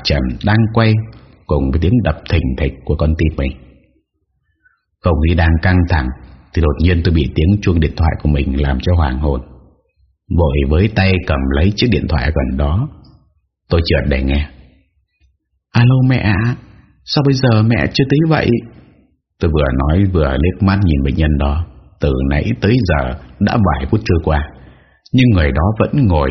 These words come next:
yên vị trí đó, không hề nhúc nhích hay cử động, dù chỉ là một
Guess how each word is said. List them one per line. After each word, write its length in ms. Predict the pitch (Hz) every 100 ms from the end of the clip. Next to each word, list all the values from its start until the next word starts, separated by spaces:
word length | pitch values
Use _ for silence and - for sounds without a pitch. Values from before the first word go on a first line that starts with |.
| 67
yên 160 | 117 127 104
vị 120 | 92
trí 100 | - 92
đó, 200 | 87 101 135 -
không 240 | - 131 123
hề 240 | 90 64 71
nhúc 160 | 110 135
nhích 160 | 143 -
hay 140 | - 131 -
cử 160 | 69 67
động, 340 | 69 - - - -
dù 140 | 76 69 67
chỉ 120 | - 65
là 140 | 67
một 60 | 67